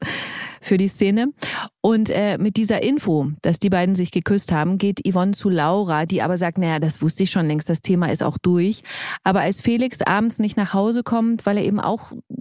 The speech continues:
total viel nachdenken muss über Nasan, macht sich Laura, glaub ich, schon Gedanken. Und sie spricht ihn dann am nächsten Tag auch drauf an, aber er behauptet, dass der neue Job im Krankenhaus für ihn total viel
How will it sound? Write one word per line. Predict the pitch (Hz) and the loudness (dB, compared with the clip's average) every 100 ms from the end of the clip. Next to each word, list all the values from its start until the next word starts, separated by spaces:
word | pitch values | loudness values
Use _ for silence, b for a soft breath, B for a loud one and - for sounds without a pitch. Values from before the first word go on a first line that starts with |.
| - | -4
total | 240 233 233 | -2 2 0
viel | 226 240 | 2 0
nachdenken | 208 214 302 285 247 | 2 0 0 0 2
muss | 233 226 - | 2 0 0
über | 202 190 | 0 0
Nasan, | 175 185 226 220 | 0 0 0 -2
macht | 214 - | -4 -4
sich | 220 - | -4 0
Laura, | 196 220 | 2 2
glaub | 202 208 | 0 0
ich, | 208 | 0
schon | - 247 240 | 0 0 2
Gedanken. | 190 139 135 - 175 214 B B B B | 0 0 -2 0 0 -2 B B B B
Und | - 202 196 | 0 2 2
sie | 190 | 0
spricht | 247 247 | 0 0
ihn | 233 | 2
dann | 220 202 | 2 2
am | 190 | 0
nächsten | 208 - | 0 0
Tag | 214 196 190 | 0 0 0
auch | 185 | 0
drauf | 160 165 | 0 0
an, | 151 202 | 2 2
aber | 185 180 | 2 0
er | 143 | 0
behauptet, | 180 170 175 - 175 | 0 0 0 -2 0
dass | 165 - | 0 0
der | 165 | 2
neue | 156 160 | 2 0
Job | 170 - | 0 0
im | 165 | -2
Krankenhaus | 165 165 170 170 156 151 - | 0 -2 0 2 2 0 -2
für | - | -2
ihn | - 170 | 0 0
total | - - 165 175 | -2 0 0 0
viel | - 165 | 0 0